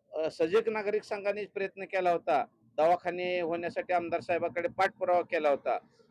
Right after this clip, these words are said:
त्या माध्यमातून आज शहरामध्ये शंभर खॉटचा मोठं हॉस्पिटल आज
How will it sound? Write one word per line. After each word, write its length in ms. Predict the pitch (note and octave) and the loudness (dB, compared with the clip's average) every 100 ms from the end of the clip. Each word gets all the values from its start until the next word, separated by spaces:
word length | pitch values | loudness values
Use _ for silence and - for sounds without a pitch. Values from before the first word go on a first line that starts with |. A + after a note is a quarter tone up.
| _ | _
त्या 120 | F3 F#3+ | 0 0
माध्यमातून 680 | F#3 F3+ F3+ F3+ F3 F3+ F3 | -2 -2 -2 -2 -8 -10 -2
आज 200 | F3+ F3 | 0 0
शहरामध्ये 480 | F#3 E3 F3 F3+ F3+ | -2 0 0 -4 -8
शंभर 460 | - F#3 F3 F#3 G3 - | -6 -6 -2 0 0 0
खॉटचा 460 | F#3 - - F#3+ E3+ - - | -2 -2 -2 0 0 -2 -6
मोठं 340 | E3 - F#3+ | -6 -2 -2
हॉस्पिटल 480 | F3+ F3 - F#3 F#3 | -2 -4 -6 -2 2
आज 240 | F3+ F3+ | 4 4